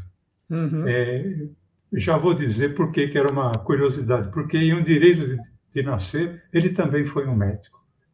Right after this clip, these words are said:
Speaker 2: né? E em meio a tudo isso, o Hamilton Fernandes ainda encontrou tempo para emprestar sua voz, que era muito boa,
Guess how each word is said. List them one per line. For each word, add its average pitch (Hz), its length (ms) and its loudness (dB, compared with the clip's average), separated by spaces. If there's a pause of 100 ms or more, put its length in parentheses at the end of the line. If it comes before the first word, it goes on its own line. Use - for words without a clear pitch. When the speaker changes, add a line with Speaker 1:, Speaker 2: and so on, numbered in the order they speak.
(140)
Speaker 2:
né? 117 240 -2 (580)
E 220 100 4
em 269 180 4
meio 180 480 6
a 123 60 2
tudo 139 440 0
isso, 151 480 2
o 170 140 2
Hamilton 196 440 4
Fernandes 175 540 0
ainda 185 260 2
encontrou 156 680 2
tempo 151 640 -2 (440)
para 127 200 0
emprestar 131 720 -4
sua 123 280 -2
voz, 113 420 0
que - 80 -8
era 110 100 -2
muito 131 300 0
boa, 139 280 2